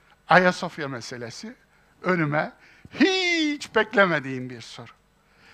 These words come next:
Hiç konu da değil, gündem de olmaması gereken şu anda. Ne? Ama insanlar şunu düşünmüyorlar.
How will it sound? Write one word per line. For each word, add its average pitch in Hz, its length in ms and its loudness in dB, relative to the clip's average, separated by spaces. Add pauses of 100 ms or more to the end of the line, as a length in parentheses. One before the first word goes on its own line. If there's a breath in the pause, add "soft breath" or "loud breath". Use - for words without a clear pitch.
(200 soft breath)
Hiç - 280 0
konu 254 460 4
da 170 160 8
değil, 117 400 -6 (100)
gündem 220 520 8
de 180 80 10
olmaması 147 580 4
gereken 107 480 -14
şu 127 220 -12
anda. 110 260 -18 (180)
Ne? 147 220 -8 (1500 soft breath)
Ama 269 460 4
insanlar 185 580 0
şunu 143 340 -8
düşünmüyorlar. 110 720 -8